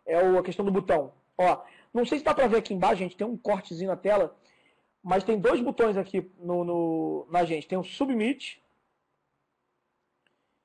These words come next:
e tem, vocês conseguem ver esse botão de baixo aqui, o Go to Payment Options? Não sei se dá pra ver. É, não dá pra ver, né? Ah, dá pra ver? Tá, o pessoal tá vendo.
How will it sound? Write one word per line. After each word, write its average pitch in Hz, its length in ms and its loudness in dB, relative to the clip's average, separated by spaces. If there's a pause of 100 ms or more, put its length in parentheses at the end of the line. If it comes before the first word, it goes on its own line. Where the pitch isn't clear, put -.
(800)
e 175 80 -10
tem, 202 360 0
vocês 196 160 -2
conseguem 247 320 0
ver 202 100 2
esse 202 120 -2
botão 185 220 -2
de 165 80 -8
baixo 170 280 0
aqui, 254 200 -6
o 233 100 -2
Go 190 260 2
to - 140 -10
Payment 180 400 -4 (160)
Options? - 580 -4 (520)
Não 165 100 -12
sei 170 140 -6
se 160 40 -12
dá 175 120 0
pra 190 160 2
ver. 147 260 -6 (1500)
É, 151 720 2 (500)
não 175 160 -2
dá 185 100 4
pra 180 80 2
ver, 156 200 -4
né? 151 120 -8
Ah, 156 140 2
dá 147 120 -2
pra 147 120 -6
ver? 185 180 0
Tá, 180 140 0
o 147 40 0
pessoal 165 240 -4
tá 170 120 0
vendo. 139 280 -8